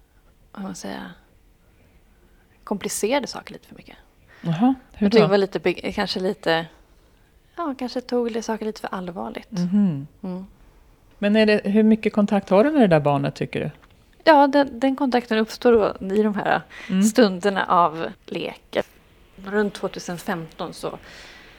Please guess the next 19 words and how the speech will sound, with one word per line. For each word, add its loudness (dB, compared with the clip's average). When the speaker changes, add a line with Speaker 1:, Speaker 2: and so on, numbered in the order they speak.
Speaker 1:
kom 0
jag -2
i -6
kontakt -14
med -12
mitt -18
alter -10
ego -8
Limmerskan. -8
Och -6
det 2
var -2
liksom -12
en -12
väldigt -14
stark -2
så -20
här -18
kop-, -18